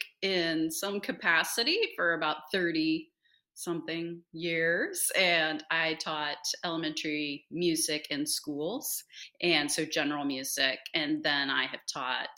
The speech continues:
piano lessons all that time, and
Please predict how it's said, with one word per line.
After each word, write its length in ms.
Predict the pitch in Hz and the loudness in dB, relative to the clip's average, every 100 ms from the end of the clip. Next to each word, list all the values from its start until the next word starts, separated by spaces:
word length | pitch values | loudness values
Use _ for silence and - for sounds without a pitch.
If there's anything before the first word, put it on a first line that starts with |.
| - - | -4 -2
piano 320 | 320 311 277 | 2 2 2
lessons 1040 | 214 190 - 151 147 143 147 - - - _ _ - | 0 -2 0 0 0 -2 -2 -2 -2 -4 _ _ -10
all 240 | 175 165 156 | -4 -2 0
that 220 | 143 143 - | 0 -2 -4
time, 460 | 143 135 135 135 135 - | -2 0 0 0 -2 -4
and 560 | 147 143 139 135 135 | -2 0 0 -2 -2